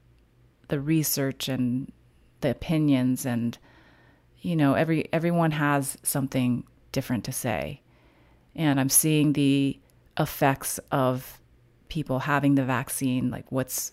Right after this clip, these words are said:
what's, what's, you know, how people are being affected. I mean, uh, you know, my very good friend, uh, who got the double vax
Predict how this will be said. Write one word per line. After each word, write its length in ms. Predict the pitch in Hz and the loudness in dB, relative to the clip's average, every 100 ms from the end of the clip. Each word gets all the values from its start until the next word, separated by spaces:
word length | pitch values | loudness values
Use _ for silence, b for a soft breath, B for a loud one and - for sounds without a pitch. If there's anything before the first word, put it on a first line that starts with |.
| _ | _
what's, 260 | 123 - - - | -8 -8 -10 -6
what's, 260 | 139 - - | -6 -6 -6
you 120 | 165 | -2
know, 280 | 127 139 - _ _ _ _ _ - 143 - | -2 -2 -10 _ _ _ _ _ -10 -10 -6
how 220 | 156 151 | -2 -2
people 280 | - - 143 | -2 -4 -4
are 60 | |
being 220 | 131 135 131 | 0 2 0
affected. 460 | - 117 - 143 | -4 -8 -8 -6
I 40 | 151 | 0
mean, 260 | 139 135 B B B B B B B B B _ _ _ _ _ _ _ _ _ - | 0 0 B B B B B B B B B _ _ _ _ _ _ _ _ _ -6
uh, 500 | 160 147 139 135 - - | -2 0 0 -2 -6 -10
you 140 | 190 208 | -2 0
know, 100 | 160 | 4
my 140 | 147 | 2
very 440 | 131 156 139 139 131 | 4 4 4 4 2
good 240 | 139 131 | -2 -4
friend, 540 | - 156 143 156 202 - _ _ _ _ _ _ _ _ _ - | 0 4 6 4 2 -2 _ _ _ _ _ _ _ _ _ -4
uh, 300 | 170 147 - | -2 0 -2
who 120 | 151 | -2
got 280 | 139 139 139 | 0 -2 -2
the 100 | 135 - _ _ _ _ | -6 -12 _ _ _ _
double 320 | - 143 139 127 | -2 0 0 0
vax 680 | 135 135 160 - - - | -2 -2 -6 -8 -8 -8